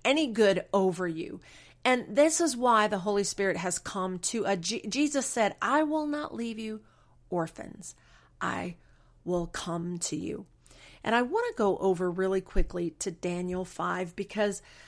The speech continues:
um, this is a scripture that God's been ministering to me lately. So much of our lives are spent, even in our Christianity, separated from the thoughts of God,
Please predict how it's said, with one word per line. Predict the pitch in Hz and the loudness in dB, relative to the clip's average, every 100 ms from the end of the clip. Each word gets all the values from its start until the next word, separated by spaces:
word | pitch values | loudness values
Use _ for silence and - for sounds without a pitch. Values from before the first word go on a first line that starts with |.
| - _ | -20 _
um, | 226 214 196 | -2 -2 -2
this | - 196 370 370 | -6 2 2 4
is | 311 | 2
a | 247 | 2
scripture | - - 208 196 - 196 185 - | -2 0 -2 -2 0 0 0 -2
that | 175 156 | -8 -2
God's | 185 190 | 2 0
been | - 180 180 | 0 -4 -2
ministering | 190 185 - 185 180 | -2 -4 -4 -4 -4
to | 185 | -4
me | 180 180 | -4 -2
lately. | 175 180 - 185 175 - _ _ _ _ - | -2 -2 -4 -4 -6 -8 _ _ _ _ -10
So | - - - 339 | -4 -2 2 4
much | 349 349 294 | 4 2 0
of | 254 | 0
our | 233 185 | 0 -2
lives | 165 170 170 185 175 185 185 - | -4 -4 -4 -4 -6 -10 -10 -10
are | - 180 | -8 -4
spent, | - - - - 185 175 - - - _ _ _ _ _ _ - - | -2 -4 -6 -6 -6 -6 -10 -12 -12 _ _ _ _ _ _ -20 0
even | 285 311 320 311 - | 2 4 4 2 -2
in | - 208 | 0 2
our | 196 | 2
Christianity, | 190 - 233 220 - 214 190 170 170 - 180 - _ _ _ | 0 -4 -4 -4 -6 -4 -4 -4 -6 -8 -16 -16 _ _ _
separated | - - - 330 330 277 220 180 170 170 | -10 -6 0 2 2 0 0 0 0 -4
from | - 180 180 | -6 -6 -4
the | 180 | -4
thoughts | 180 - 233 220 - - - - _ _ _ | -8 -6 0 0 0 -4 -6 -8 _ _ _
of | 190 180 | -6 -6
God, | 170 160 - | -6 -6 -8